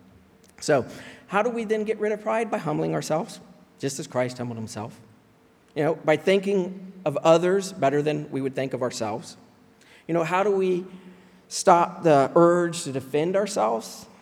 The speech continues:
and demand our rights? And, you know, I need to hear this all the time. If you don't believe me, you can ask my wife, 'cause I wanna be heard and I want my rights. But Paul says, how do you stop doing that? By thinking of Christ, by adopting his mindset, by adopting his attitudes.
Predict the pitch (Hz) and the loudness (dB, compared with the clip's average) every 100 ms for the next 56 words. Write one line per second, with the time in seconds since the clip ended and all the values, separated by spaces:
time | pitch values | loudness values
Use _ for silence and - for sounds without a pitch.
0 | - - 135 139 147 170 175 170 202 208 | -18 -8 -2 0 0 0 0 0 -2 -4
1 | 139 139 - 143 160 165 170 160 151 160 | -10 -10 -8 -6 -4 -4 -4 -4 -4 -4
2 | 190 151 143 143 147 185 151 - 139 143 | -4 -4 -4 -4 -4 -4 -6 -6 -6 -4
3 | 143 175 170 143 127 131 - - 139 226 | -2 -2 -4 -4 -6 -8 -12 -8 -6 -4
4 | 113 123 - - - - - 127 - 123 | -6 -8 -12 -20 -20 -16 -10 -10 -8 -6
5 | 123 151 196 185 170 170 185 - 120 120 | -4 -4 -4 -2 -2 -2 -6 -8 -8 -4
6 | 135 170 190 190 165 185 - - - - | -4 -2 -2 0 -2 -4 -10 -18 -20 -20
7 | - - 208 214 226 220 220 196 190 226 | -20 -8 -8 0 0 0 -2 -2 -2 -2
8 | 226 - 233 233 262 269 339 285 - - | -2 -2 -2 -2 -2 0 0 -2 -10 -20
9 | - - - _ - 233 233 220 220 196 | -20 -20 -20 _ -4 -4 -2 -2 -2 -6
10 | 196 156 110 - - - _ _ 185 185 | -4 -6 -6 -10 -18 -20 _ _ -2 -2
11 | 180 196 208 202 180 202 196 160 139 131 | 0 -2 0 0 4 4 4 2 0 0
12 | 120 - - - 175 170 185 190 190 175 | -4 -8 -14 -6 -4 -2 -2 -4 -6 -6
13 | 131 202 208 131 113 107 101 90 - | -4 -4 -2 -6 -8 -14 -16 -16 -20